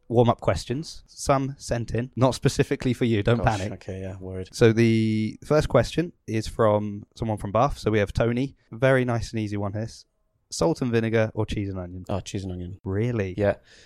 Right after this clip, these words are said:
Speaker 2: If I have too much salt and vinegar, I feel like the salt numbs my lips, so yes.
Speaker 1: He didn't mention in extreme quantities. He just said which do you
Speaker 2: No, I'm gonna
Speaker 1: prefer,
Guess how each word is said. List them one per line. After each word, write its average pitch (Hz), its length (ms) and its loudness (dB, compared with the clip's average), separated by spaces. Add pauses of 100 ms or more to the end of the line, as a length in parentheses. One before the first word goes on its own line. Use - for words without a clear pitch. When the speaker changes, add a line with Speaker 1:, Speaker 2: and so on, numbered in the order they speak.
(140)
Speaker 2:
If 113 160 2
I 139 40 6
have 131 100 6
too - 120 -4
much 147 120 0
salt 147 160 0
and 135 80 -2
vinegar, 113 260 4
I 98 40 0
feel - 160 0
like 101 100 2
the 104 80 -8
salt - 380 2
numbs 101 480 4
my 95 120 -4
lips, 92 300 -6
so - 220 -6
yes. 87 360 -6 (300)
Speaker 1:
He 139 140 -2
didn't 165 240 0
mention 123 440 -2
in 107 160 0
extreme 104 420 -4
quantities. 95 520 -6
He - 100 -16
just - 240 -4
said 107 280 0
which 117 300 -4
do 101 40 -4
you 104 80 0
Speaker 2:
No, 107 60 2
I'm 104 180 2
gonna 104 60 4
Speaker 1:
prefer, 104 80 2